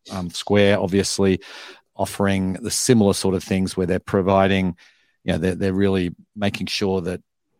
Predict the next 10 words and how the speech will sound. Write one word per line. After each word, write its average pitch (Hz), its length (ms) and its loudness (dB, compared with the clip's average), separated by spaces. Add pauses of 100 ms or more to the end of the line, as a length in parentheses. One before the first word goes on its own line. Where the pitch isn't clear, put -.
(160)
these 104 260 -2
companies 101 560 -2
are 95 180 -4
using 95 440 0
the 92 80 -2
Visa 90 320 -2
rails. 123 520 4 (500)
Uh, 98 180 2
apparently, 117 460 4
the, 101 380 4